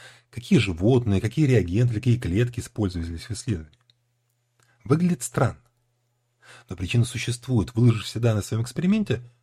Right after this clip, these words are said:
а вдруг другие усомнятся в его достоверности. Даже если несправедливо, все равно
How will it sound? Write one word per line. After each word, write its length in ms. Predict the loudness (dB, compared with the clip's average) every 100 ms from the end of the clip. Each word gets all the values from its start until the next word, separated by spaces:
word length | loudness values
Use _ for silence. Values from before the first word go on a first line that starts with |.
| _ _
а 120 | -2
вдруг 180 | 2 4
другие 240 | 4 2 0
усомнятся 440 | 0 -2 -2 -2
в 20 |
его 100 | -4
достоверности. 720 | -6 -8 -10 -10 -10 -12 -18 _ _ _ _ _ _ _ _ _ _ _
Даже 220 | -2 0
если 120 | -2
несправедливо, 640 | -4 -2 0 2 0 0 -2
все 180 | -2 0
равно 360 | 2 0 -2